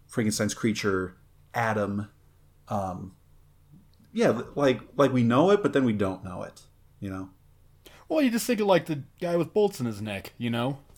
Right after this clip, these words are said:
Speaker 1: Right, exactly. Like, guy with bolts in his neck and, like, platform shoes and kinda torn coat and, like,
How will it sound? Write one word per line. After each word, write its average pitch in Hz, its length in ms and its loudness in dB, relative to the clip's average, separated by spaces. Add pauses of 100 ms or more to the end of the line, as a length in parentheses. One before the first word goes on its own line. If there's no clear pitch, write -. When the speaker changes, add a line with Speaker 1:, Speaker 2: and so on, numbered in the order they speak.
(160)
Speaker 1:
Right, 214 240 2
exactly. 120 360 4
Like, 101 100 2
guy 135 140 6
with - 100 2
bolts 143 200 0
in 143 40 -2
his 131 60 -2
neck 127 180 0
and, 120 80 -2
like, 101 160 0
platform 120 440 2
shoes 98 580 -6
and 95 240 -10 (520)
kinda 107 180 2
torn 113 340 -2
coat 98 340 -6
and, 101 100 -6
like, 95 180 -6